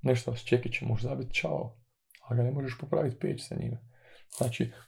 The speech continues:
morate poznati određene stvari, neke više, neke manje, ali morate sve, s-, s-, u s-, u sve biti upućeni. E, e, ne-, neformalna naobrazba je jednako bitna kao i formalna,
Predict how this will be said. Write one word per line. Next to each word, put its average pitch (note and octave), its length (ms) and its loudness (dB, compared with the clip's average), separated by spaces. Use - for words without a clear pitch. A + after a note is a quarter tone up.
morate B2+ 400 0
poznati B2 400 -2
određene B2 280 -4
stvari, B2 300 -2
neke B2+ 260 -4
više, D3 240 -2
neke B2+ 240 -6
manje, D#3+ 380 0
ali C#3+ 280 0
morate B2+ 280 4
sve, - 180 6
s-, - 180 -20
s-, - 120 -18
u - 60 0
s-, A2+ 100 -4
u - 120 -6
sve D3 180 4
biti B2 280 0
upućeni. - 340 -8
E, B2 60 10
e, B2+ 300 6
ne-, D3 380 4
neformalna D3+ 500 4
naobrazba D3 540 6
je C#3+ 60 6
jednako D3 300 2
bitna C#3+ 260 0
kao C#3 120 2
i A#2+ 100 -6
formalna, C#3 480 0